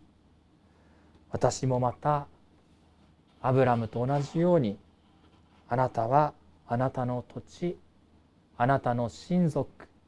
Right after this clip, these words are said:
あなたの父の家を離れて、私が示す地へ行きなさいと、神様からのチャレンジをいただいています。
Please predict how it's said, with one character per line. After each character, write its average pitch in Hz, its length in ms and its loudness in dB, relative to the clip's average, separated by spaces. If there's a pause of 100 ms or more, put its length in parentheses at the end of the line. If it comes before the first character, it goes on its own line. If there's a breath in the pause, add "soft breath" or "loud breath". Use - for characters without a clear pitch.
(920)
あ 120 80 0
な 135 140 4
た 123 140 4
の 117 160 0
父 - 320 -6
の 151 160 4
家 165 260 4
を 156 140 4
離 151 260 -4
れ 156 140 2
て、 135 320 -2 (800)
私 123 440 -6
が 127 160 -6
示 143 420 -6
す - 140 -20
地 - 220 -4
へ 143 280 2 (160)
行 - 60 -16
き 147 60 -6
な 156 160 2
さ 175 220 -2
い 165 60 2
と、 - 340 -8 (1120 soft breath)
神 127 220 0
様 107 320 -2
か 110 140 -8
ら 104 120 -6
の 139 300 -4 (200)
チ - 60 -20
ャ 139 120 0
レ 170 120 4
ン 143 80 0
ジ 110 200 -8
を 98 180 -4 (240)
い - 20 -20
た 110 100 -4
だ 98 140 -8
い 98 60 -12
て 104 180 -8
い 104 80 -4
ま 120 140 -10
す。 - 200 -20